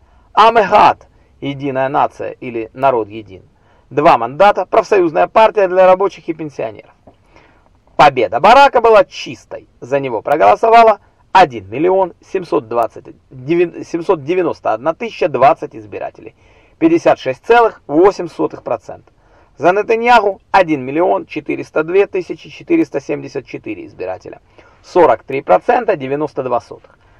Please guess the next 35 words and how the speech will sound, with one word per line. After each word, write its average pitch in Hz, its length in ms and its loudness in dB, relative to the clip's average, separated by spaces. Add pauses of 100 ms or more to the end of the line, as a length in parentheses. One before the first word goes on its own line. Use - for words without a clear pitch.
(180)
Нетаньяху 147 560 0
улыбнулся 165 680 -6
и - 180 -6
сказал, 277 380 2
что 254 180 -2
уходит 117 420 -6
из - 60 -20
политики. - 480 -16 (420)
Время 127 320 0
показало, 208 640 2
что - 240 -6
уход 233 220 -2
этот 175 220 -4
был 160 180 -4
временный. 98 500 -18 (640)
Пост 143 180 -2
председателя 143 540 -4
партии 131 440 -2
с - 120 -14
уходом 120 360 -8
Нетаньяху 196 580 -2
занял 214 380 0
опытный 185 520 -4
Ариэль 160 400 -2
Шарон. 123 400 -4 (460)
Аналитики 123 520 -4
отметили 180 500 -4
тогда, - 380 -18
что - 200 -8
партийная 98 560 -6
система 160 380 -4
Израиля 247 320 2
находится 262 420 -4
в 240 80 -16
кризисе. 151 520 -10